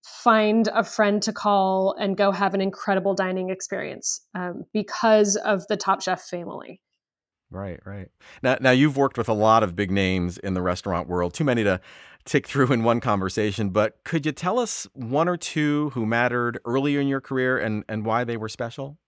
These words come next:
Speaker 1: My first real culinary job, uh, my first real industry job was at a place called the Argyle Hotel. Um,
Speaker 2: Mm-hmm.
Speaker 1: the restaurant was called Phoenix at the Argyle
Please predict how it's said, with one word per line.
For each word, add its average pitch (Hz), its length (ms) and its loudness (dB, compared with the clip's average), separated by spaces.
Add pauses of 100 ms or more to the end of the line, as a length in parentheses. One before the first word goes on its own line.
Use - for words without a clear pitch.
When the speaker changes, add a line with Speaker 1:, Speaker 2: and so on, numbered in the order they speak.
(540)
Speaker 1:
My 269 200 4
first - 880 4 (360)
real 220 680 6 (240)
culinary 202 520 2
job, 180 560 -2 (240)
uh, 190 260 -6
my 196 140 -4
first 202 300 -4
real 220 180 4
industry 196 460 -2
job 180 280 -2
was 196 200 -2
at 190 80 -2
a - 20 -8
place 190 260 -6
called 190 460 0
the 185 140 -4
Argyle 185 500 4
Hotel. 190 680 -2 (140)
Um, 185 80 -6
Speaker 2:
Mm-hmm. 180 320 -6
Speaker 1:
the 196 80 0
restaurant 190 340 0
was 202 120 -8
called 202 240 0
Phoenix 190 640 -6
at 190 140 -6
the - 100 -8
Argyle 180 500 -2